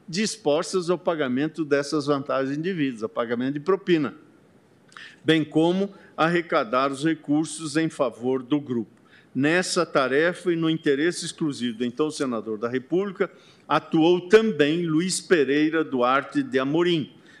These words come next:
a quem cabia o efetivo recebimento das parcelas de vantagens indevidas destinadas ao primeiro, executando ainda os atos materiais voltados à ocultação da origem dos recursos e disponibilização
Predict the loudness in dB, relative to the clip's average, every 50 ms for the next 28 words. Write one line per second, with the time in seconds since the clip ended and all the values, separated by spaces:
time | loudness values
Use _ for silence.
0 | -8 -4 -4 -2 0 0 0 0 2 2 2 2 2 0 -2 -4 -2 0 2 2
1 | 2 2 0 -6 -16 -20 -20 _ _ -2 0 2 2 2 2 2 2 2 2 0
2 | -2 -4 -2 -2 0 0 0 -2 -2 -2 0 -2 -2 -2 0 -2 -2 0 0 0
3 | 0 0 -2 -2 -4 -6 -4 -2 -4 -4 -2 0 0 0 0 0 -2 0 0 2
4 | 2 2 -2 -2 -4 -8 -16 -18 -20 -20 _ _ -2 0 2 2 0 0 0 2
5 | 2 2 2 2 0 0 -2 0 0 0 0 -2 -2 -2 -2 -2 0 0 -2 -2
6 | -2 -2 -2 -2 0 -2 -2 -2 0 2 2 0 0 0 0 0 0 0 -2 -2
7 | 0 2 2 2 2 0 -2 -4 -8 -18 -20 -20 _ _ -2 -2 0 2 2 0
8 | 2 2 -2 -2 0 4 4 4 4 4 2 2 2 2 2 0 0 0 0 2
9 | 2 2 2 2 0 -2 0 2 2 2 2 2 2 2 2 2 2 0 0 -2
10 | -2 -2 -2 -2 -2 0 0 0 0 2 2 2 2 0 -2 -4 -2 0 0 0
11 | 0 0 0 0 2 2 2 0 -4 -8 -14 -20 -20 -20 _ 2 4 4 4 4
12 | 2 2 2 0 2 2 0 0 0 -2 -4 -2 0 0 0 0 0 0 0 0
13 | 0 -2 -6 -6 -4 0 2 2 2 0 0 -4 -4 -2 -2 -4 -4 -2 0 0
14 | 2 2 0 -2 -2 -2 -4 -4 -2 -2 0 -2 -2 -2 -2 0 2 2 2 2
15 | 0 -4 -8